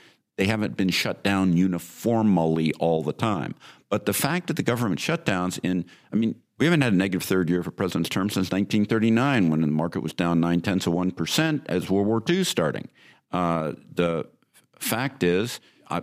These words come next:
I've got reasons I articulate for why I think that happens. I do believe it's causal. I do believe it's basic. I do believe it could not occur. I do believe something can overpower it. But it's, it's a positive force. And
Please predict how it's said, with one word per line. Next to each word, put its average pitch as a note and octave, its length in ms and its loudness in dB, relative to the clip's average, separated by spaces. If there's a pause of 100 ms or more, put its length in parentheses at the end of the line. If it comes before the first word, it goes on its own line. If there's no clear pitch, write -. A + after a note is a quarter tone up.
I've F2 120 -2
got F2 280 -4
reasons F2 300 4
I E2+ 80 2
articulate E2 640 -2
for D#2+ 140 0
why D#2+ 260 2
I D#2+ 60 -2
think E2 400 -6
that D2+ 180 -4
happens. F#2 520 -2
I D#2 80 0
do D#2 200 0
believe D#2+ 300 0
it's D2 140 -6
causal. D2+ 420 -2
I D2+ 80 0
do E2 160 2
believe D2+ 280 0
it's D2+ 120 -10
basic. - 480 -2
I F2 80 -2
do A#2 260 2
believe A2+ 380 0
it G#2+ 120 -6
could G2+ 180 -2
not G#2 200 2
occur. - 420 -4 (380)
I D2 80 -4
do F#2 160 2
believe G2+ 240 2
something G2 320 -2
can G#2 140 0
overpower A#2+ 680 0
it. - 160 -12 (360)
But G#2+ 320 -6 (260)
it's, - 180 -4 (520)
it's - 140 -4
a - 60 -6 (380)
positive F2 640 -2
force. - 640 -4 (400)
And F#2 440 0